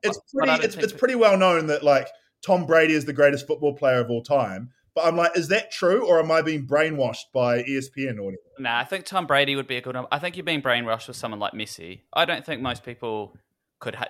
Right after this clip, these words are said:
Speaker 2: could argue on any ground that Messi is, say, better than,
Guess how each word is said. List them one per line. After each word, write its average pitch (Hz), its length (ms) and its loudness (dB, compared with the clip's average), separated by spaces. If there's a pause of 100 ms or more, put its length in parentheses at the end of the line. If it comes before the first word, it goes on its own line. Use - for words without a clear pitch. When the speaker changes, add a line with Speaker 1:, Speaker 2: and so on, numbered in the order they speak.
Speaker 2:
could 123 160 -4
argue 107 540 -4
on 104 160 -6
any 104 120 -10
ground 98 320 -8
that - 140 -10
Messi 104 320 -12
is, 95 100 -12
say, 98 240 -8
better 101 220 -8
than, 95 380 -12